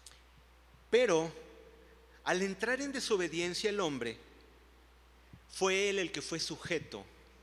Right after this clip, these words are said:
al mundo. Y cambiaron los papeles.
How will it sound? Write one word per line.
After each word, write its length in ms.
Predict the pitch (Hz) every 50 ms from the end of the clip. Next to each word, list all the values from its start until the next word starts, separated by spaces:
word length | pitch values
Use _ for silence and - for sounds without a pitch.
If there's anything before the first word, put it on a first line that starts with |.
| - -
al 180 | - 117 117 113
mundo. 300 | 110 113 110 98 92 - - - - - - - - - - - - - - - - - - - - - - - - - -
Y 100 | - 160
cambiaron 540 | - - 180 165 160 165 185 185 190 196 196
los 140 | 190 175 -
papeles. 720 | - 180 165 - - 196 170 147 113 - - - - -